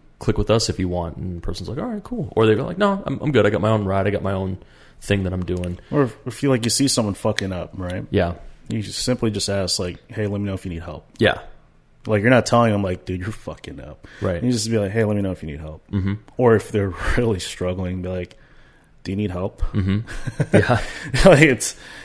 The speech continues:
Speaker 2: it's that simple.
Speaker 1: Uh-huh.
Speaker 2: But it's like, it's one thing when some-, when somebody just fucking goes in there and just, like, drills you on this shit.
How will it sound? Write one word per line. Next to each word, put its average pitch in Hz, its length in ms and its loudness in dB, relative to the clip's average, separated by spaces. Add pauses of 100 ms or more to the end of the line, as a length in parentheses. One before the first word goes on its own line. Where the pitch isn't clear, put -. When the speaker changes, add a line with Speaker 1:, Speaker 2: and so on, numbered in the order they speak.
Speaker 2:
it's 110 240 0
that 110 320 6
simple. 98 540 0
Speaker 1:
Uh-huh. 95 300 2
Speaker 2:
But 107 140 6
it's 101 180 2
like, 101 260 0
it's - 280 -4
one 107 280 2
thing 101 200 2
when 90 180 -4
some-, 101 300 -6
when 87 160 -10
somebody 113 460 0
just - 280 -8
fucking 87 400 -8
goes 92 340 -6
in 101 200 -2
there 87 140 -4
and 80 120 -8
just, 78 180 -6
like, 67 180 -10
drills 92 520 -2
you 90 100 -4
on 82 200 -8
this 78 160 -8
shit. - 380 -8